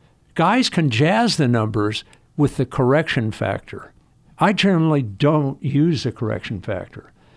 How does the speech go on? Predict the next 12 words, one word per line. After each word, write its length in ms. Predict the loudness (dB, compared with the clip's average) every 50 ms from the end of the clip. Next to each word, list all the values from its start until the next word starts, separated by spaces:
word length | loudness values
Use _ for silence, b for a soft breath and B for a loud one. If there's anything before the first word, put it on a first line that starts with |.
| b b b b b
But 140 | 2 2
if 200 | 2 0 -2 0
you 360 | 2 4 4 4 4 2 0 -6 -16 -20 _ _ _ _ _ _ _ _ _
change 380 | 0 2 2 4 4 4 2 2
the 100 | 0 -2
correction 500 | 0 0 0 0 0 -2 -2 -2 -2 -2
factor, 520 | 0 -2 -2 -2 -4 -6 -6 -6 -8 -8 -10 b b b b
you're 140 | b 2 4
gonna 200 | 4 4 4 2
get 240 | 2 2 2 2 2
inflated 520 | 2 0 0 0 2 2 2 4 2 2 0
numbers. 480 | 0 0 0 0 -2 -6 -6 -8 -12